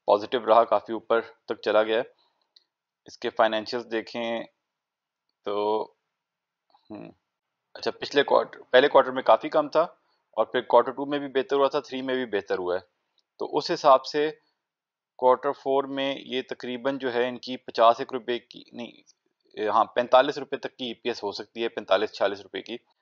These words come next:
लेकिन इन्होंने, ये हमारे लिस्ट में होता था क्योंकि पहले बहुत अच्छा डिविडेंड देते थे, मतलब जितना कमाने उतना ही दे देते थे। लेकिन बाईस में इन्होंने कुछ भी नहीं दिया था जो हमें याद पड़ा है। हाँ, बाईस में कुछ भी नहीं दिया,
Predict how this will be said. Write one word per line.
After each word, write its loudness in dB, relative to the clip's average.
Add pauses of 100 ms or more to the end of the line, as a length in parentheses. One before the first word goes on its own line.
(140)
लेकिन -6
इन्होंने, -2 (300)
ये -4
हमारे 0
लिस्ट -6
में -6
होता 0
था -4
क्योंकि -4 (420)
पहले 0
बहुत 0
अच्छा 0
डिविडेंड -2
देते -4
थे, -4
मतलब -2
जितना 0
कमाने 4
उतना -6
ही -4
दे -2
देते -8
थे। -6 (1160)
लेकिन -8
बाईस 4
में -2
इन्होंने -2
कुछ -8
भी -2
नहीं -2
दिया 0
था 0
जो -4
हमें -8
याद 2
पड़ा -2
है। -4 (520)
हाँ, 0
बाईस 4
में -8
कुछ -6
भी -6
नहीं -4
दिया, 2